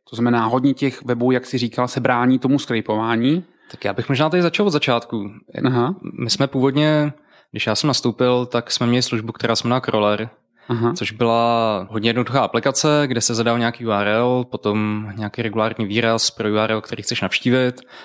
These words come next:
Speaker 2: a funkci, která se spustila v browseru pokaždý, když browser tu stránku načetl.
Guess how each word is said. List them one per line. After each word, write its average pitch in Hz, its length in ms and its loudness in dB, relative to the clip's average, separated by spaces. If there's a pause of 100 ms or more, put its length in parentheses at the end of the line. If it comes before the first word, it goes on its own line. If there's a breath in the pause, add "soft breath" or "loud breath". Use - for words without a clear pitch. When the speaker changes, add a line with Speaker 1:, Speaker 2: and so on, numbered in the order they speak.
(120 loud breath)
Speaker 2:
a 92 80 -2
funkci, 120 440 0
která 113 320 0
se - 180 0
spustila - 400 -2
v 117 60 0
browseru 107 380 0
pokaždý, 113 420 0
když - 420 2
browser 107 340 -2
tu 110 160 -10
stránku 104 420 -2
načetl. 95 360 -4